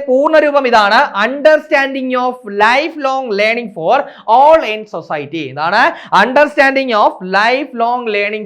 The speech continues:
for All in Society എന്നാണ് ഉല്ലാസിന്റെ പൂർണ്ണരൂപം. അത് കൃത്യമായിട്ടൊന്ന് നോട്ട് ചെയ്തേക്കുക. അപ്പോ ഈ ഒരു ഉല്ലാസ് പദ്ധതിക്ക് കീഴിൽ സമ്പൂർണ്ണ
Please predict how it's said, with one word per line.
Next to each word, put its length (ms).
for 160
All 260
in 80
Society 460
എന്നാണ് 320
ഉല്ലാസിന്റെ 600
പൂർണ്ണരൂപം. 520
അത് 140
കൃത്യമായിട്ടൊന്ന് 600
നോട്ട് 160
ചെയ്തേക്കുക. 340
അപ്പോ 120
ഈ 20
ഒരു 120
ഉല്ലാസ് 420
പദ്ധതിക്ക് 400
കീഴിൽ 260
സമ്പൂർണ്ണ 420